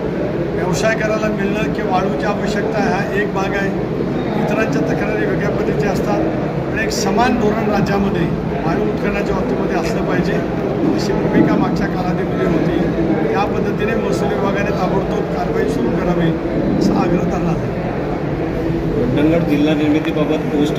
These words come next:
Speaker 2: समाज माध्यमांमध्ये व्हायरल होत आहेत, त्या बाबतीमध्ये राज्य शासनाचं तसं काही अधिकृत, अ, कारवाई आहे का?
Speaker 1: आज मी जे काय पाहिलं ते प्रसारमाध्यमातून, तर तशा वेळेचा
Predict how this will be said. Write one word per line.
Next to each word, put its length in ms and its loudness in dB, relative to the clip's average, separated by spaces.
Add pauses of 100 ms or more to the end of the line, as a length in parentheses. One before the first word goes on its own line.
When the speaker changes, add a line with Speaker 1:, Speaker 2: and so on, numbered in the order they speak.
(300)
Speaker 2:
समाज 240 0
माध्यमांमध्ये 600 0
व्हायरल 320 0
होत 180 0
आहेत, 220 0 (540)
त्या 100 2
बाबतीमध्ये 600 2
राज्य 300 0
शासनाचं 540 0
तसं 180 0
काही 160 2
अधिकृत, 500 2
अ, 240 4 (340)
कारवाई 340 2
आहे 200 0
का? 320 -4 (540)
Speaker 1:
आज 380 0
मी 360 0
जे 220 0
काय 180 2
पाहिलं 320 0
ते 160 0
प्रसारमाध्यमातून, 1000 0 (800)
तर 240 0
तशा 300 0
वेळेचा 280 0